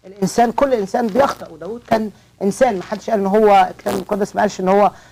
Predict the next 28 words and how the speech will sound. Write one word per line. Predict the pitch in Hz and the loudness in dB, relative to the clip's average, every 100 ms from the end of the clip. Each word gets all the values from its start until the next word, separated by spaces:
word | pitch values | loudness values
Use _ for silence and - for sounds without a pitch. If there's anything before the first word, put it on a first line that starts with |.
| _ | _
يعني | 175 175 170 170 | 0 2 0 -2
كان | 190 185 | 0 0
معصوم، | 175 170 - 226 | 0 -2 0 0
الكتاب | 147 - 214 | -2 -2 -2
المقدس | 202 226 202 | 0 -2 -4
بالعكس | 175 233 277 - - - | 0 0 0 -6 -20 -2
وصل | 208 190 226 214 | -2 0 0 2
لنا، | 277 262 | 2 2
وده | 214 | 2
اللي | 226 262 | 2 2
يثبت | 254 214 - | 2 0 -2
اصلًا | - 220 202 | -2 -2 0
ان | 185 180 170 160 - - | 0 2 2 0 -6 -4
بتقولوا | 190 247 | 2 2
التحريف، | 240 220 - 220 214 | 2 0 -2 -6 -2
طب | 208 196 | -2 0
لما | 196 | -4
في | 277 | -2
تحريف | 233 - 247 - | -2 0 -4 -2
ما | 202 | -2
كان | 220 202 | 0 0
الموقف | 190 196 233 208 | 0 2 0 -2
ده | 160 214 196 | 0 0 0
اتعدل | 165 233 175 180 | 0 0 0 -4
مثلًا، | 185 196 - _ _ _ | -4 -6 -10 _ _ _
لكن | 202 214 233 | -2 0 -2
الكتاب | - 269 | 2 0
المقدس | 247 - 240 220 | 2 -2 0 -2